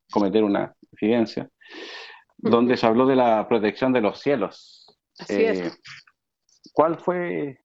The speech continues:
Speaker 1: el tenor de esa conversación y qué es lo que se busca en esta, en esa instancia?
Speaker 2: Bueno, desde el Ministerio de Ciencia están interesados en saber cuáles son los sitios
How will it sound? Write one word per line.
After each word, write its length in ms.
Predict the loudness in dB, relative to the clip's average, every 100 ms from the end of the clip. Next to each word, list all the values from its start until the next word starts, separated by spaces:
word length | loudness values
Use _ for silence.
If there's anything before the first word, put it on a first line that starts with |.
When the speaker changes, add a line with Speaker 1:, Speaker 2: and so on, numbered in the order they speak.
| _ _ -10
Speaker 1:
el 240 | -6 -6
tenor 320 | -2 0 0
de 100 | -2
esa 300 | -4 -2 -2
conversación 480 | 0 -2 -4 -4 -4
y 100 | -2
qué 100 | -2
es 40 | -2
lo 80 |
que 120 | -2 -2
se 100 | -4
busca 500 | -4 -6 -8 -12 _ _ _ _ _ _
en 140 | -2 0
esta, 640 | 0 2 4 4 2 2
en 60 | -2
esa 180 | 0
instancia? 500 | -2 0 -2 -2 -8 _ _ _ _
Speaker 2:
Bueno, 460 | -16 -6 -4 -2 -2
desde 320 | -2 -4 -6
el 180 | -8 -8
Ministerio 640 | -8 -8 -10 -10 -10 -8 -8
de 100 | -10
Ciencia 640 | _ -12 -10 -10 -10 -10 -10 -12
están 400 | -16 -12 -10 -8
interesados 1120 | -8 -8 -10 -10 -10 -8 -6 -6 -8 -12 _ -10
en 480 | -8 -8 -10 -12 -18 _ _ _ _
saber 480 | _ -6 -2 -2 -4 -4
cuáles 340 | -4 -4 -6
son 220 | -6 -6
los 180 | -6 -8
sitios 800 | -8 -8 -4 -4 -4 -10 -20 _